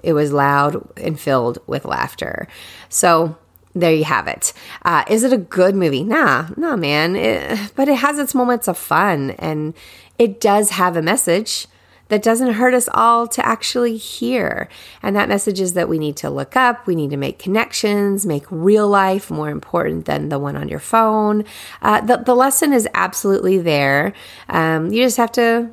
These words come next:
wade through a whole heck of a lot of F-bombs and crudity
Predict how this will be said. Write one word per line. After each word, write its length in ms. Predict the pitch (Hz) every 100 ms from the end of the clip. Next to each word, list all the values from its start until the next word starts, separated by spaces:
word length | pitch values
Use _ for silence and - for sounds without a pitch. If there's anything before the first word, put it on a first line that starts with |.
| -
wade 260 | - 202 202
through 140 | 214
a 140 | 202 196
whole 600 | 170 202 214 220 226 220
heck 320 | 190 208 202
of 120 | 208
a 60 | 202
lot 200 | 190 185
of 80 | 185
F-bombs 800 | - - - 165 160 160 160 160
and 400 | - 202 202 196
crudity 800 | - 170 160 156 156 151 151 165